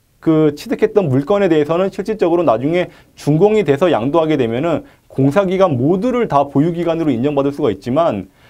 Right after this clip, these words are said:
그렇지 않고 관리처분 계획 인가일이 지나가지고 만약 입주권을 취득한 상태로 만약 잔금이 처리가 된다면 그 사람의 취득 시기는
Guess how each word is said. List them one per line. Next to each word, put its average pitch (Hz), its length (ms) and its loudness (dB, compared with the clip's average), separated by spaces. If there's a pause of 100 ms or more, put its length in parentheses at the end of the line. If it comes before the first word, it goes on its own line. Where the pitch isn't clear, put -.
(100)
그렇지 190 380 0
않고 190 500 0 (140)
관리처분 196 500 0
계획 170 240 2
인가일이 165 840 0
지나가지고 175 760 2
만약 151 540 0
입주권을 160 560 -4
취득한 202 400 -4
상태로 190 360 -2
만약 139 200 0
잔금이 139 380 -2
처리가 196 280 0
된다면 127 600 -2 (280)
그 - 140 -6
사람의 196 380 2
취득 202 260 -4
시기는 180 400 -2